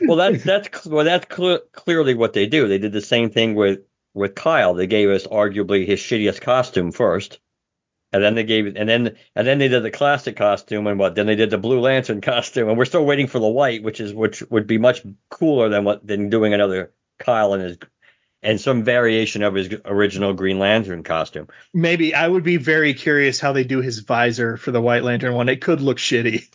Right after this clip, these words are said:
Speaker 2: <laughs>
Speaker 1: It could, but at least, but we don't have that, we don't get that many White Lantern figures. Speaking of the
Speaker 2: Yeah.
Speaker 1: toys and the McFarlane, we should mention that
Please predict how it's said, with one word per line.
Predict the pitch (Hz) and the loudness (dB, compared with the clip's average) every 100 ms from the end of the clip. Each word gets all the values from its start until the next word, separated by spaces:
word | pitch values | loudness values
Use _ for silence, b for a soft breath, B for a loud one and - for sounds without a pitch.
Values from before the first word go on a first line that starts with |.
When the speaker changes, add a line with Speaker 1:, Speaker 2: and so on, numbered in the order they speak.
| - | -4
Speaker 2:
<laughs> | |
Speaker 1:
It | 339 151 | 0 2
could, | 240 208 190 214 | 2 2 2 2
but | 139 135 | 2 2
at | |
least, | 139 156 139 143 | 2 0 -2 -2
but | 139 127 | 0 2
we | 127 208 131 | 2 0 0
don't | 143 135 | 0 2
have | 135 | 2
that, | 123 123 | 2 0
we | 131 | -2
don't | 143 127 | 0 0
get | 131 131 | 0 0
that | 113 | -2
many | 107 104 98 - _ _ | -2 -6 -8 -10 _ _
White | 95 104 98 | 2 2 2
Lantern | 101 101 87 82 | -2 0 -4 -2
figures. | 87 85 82 | -2 0 -4
Speaking | - 175 175 143 | 0 0 2 2
of | |
the | 107 | 0
Speaker 2:
Yeah. | 107 | 0
Speaker 1:
toys | 135 123 110 101 - - _ _ - | 2 2 2 -2 -8 -20 _ _ -4
and | 120 110 | -2 2
the | 104 | 0
McFarlane, | 101 117 117 104 98 | 0 0 2 2 -2
we | 101 | -4
should | - 123 | 0 2
mention | 110 107 104 101 | 2 0 -2 -2
that | 95 92 85 | 2 2 -2